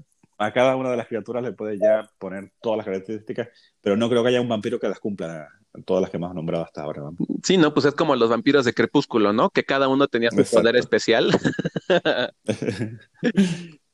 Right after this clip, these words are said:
Speaker 1: Exacto.
Speaker 2: Y bueno.
Speaker 1: Pero yo soy muy defensor de esos vampiros también, ¿eh?
Speaker 2: Sí, no, o sea,
Speaker 1: Aunque, aun-,
Speaker 2: mira,
Speaker 1: aunque no los he leído,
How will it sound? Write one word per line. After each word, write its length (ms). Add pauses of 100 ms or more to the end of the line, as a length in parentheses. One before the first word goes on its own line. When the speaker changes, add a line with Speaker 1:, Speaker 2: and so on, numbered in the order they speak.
(140)
Speaker 1:
Exacto. 600 (340)
Speaker 2:
Y 120
bueno. 240
Speaker 1:
Pero 120
yo 40
soy 140
muy 160
defensor 460
de 100
esos 260
vampiros 300
también, 380
¿eh? 60 (500)
Speaker 2:
Sí, 280
no, 220
o 60
sea, 160
Speaker 1:
Aunque, 140
aun-, 200 (400)
Speaker 2:
mira, 200
Speaker 1:
aunque 220
no 100
los 140
he 60
leído, 420